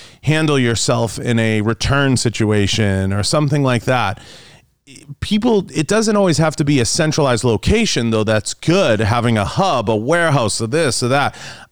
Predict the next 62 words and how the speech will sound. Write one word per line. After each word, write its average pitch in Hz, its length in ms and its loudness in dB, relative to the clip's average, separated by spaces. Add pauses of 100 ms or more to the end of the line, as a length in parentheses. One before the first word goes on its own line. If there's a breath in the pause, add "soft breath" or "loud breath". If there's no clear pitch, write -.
(100)
I 180 140 0
wanted 214 240 2
to 151 80 0
create 151 240 0
a 123 60 2
warehouse 127 440 0
experience 113 440 -2
with 113 100 0
my 117 140 -2
podcast. 123 720 -2
That 117 120 -4
was 120 140 -2
one 123 120 2
of 117 40 2
the 113 80 0
things 117 240 0
that 110 100 0
I 110 60 0
was 104 180 0
drawn 127 420 0
to, 95 180 -2 (280 loud breath)
was 123 120 0
something 147 240 -2
that 123 120 0
was 120 160 -2
fun, 160 380 0
that 143 140 0
was 117 180 -2
open, 151 480 2
that 127 140 0
was 113 120 -2
energetic, 139 640 0
that 123 100 0
people 127 200 0
could 131 140 0
enjoy. 139 640 2 (320 loud breath)
That 160 160 2
was 196 160 2
what 165 200 0
I 147 220 0
wanted, 101 380 0
but 143 140 0
not 165 180 0
everybody 180 360 2
wants 185 360 0
that. 101 200 0
Some 139 220 0
people 156 320 0
create 151 300 -2
their 139 100 0
experience 135 540 -2
through 135 180 -2
their, 123 240 0
through - 360 -6
the 117 100 -2
sale, - 520 -2
and 117 200 0
that's 139 180 0
important 135 480 -2
too, 170 220 0
whether 104 240 0
it's, - 180 -4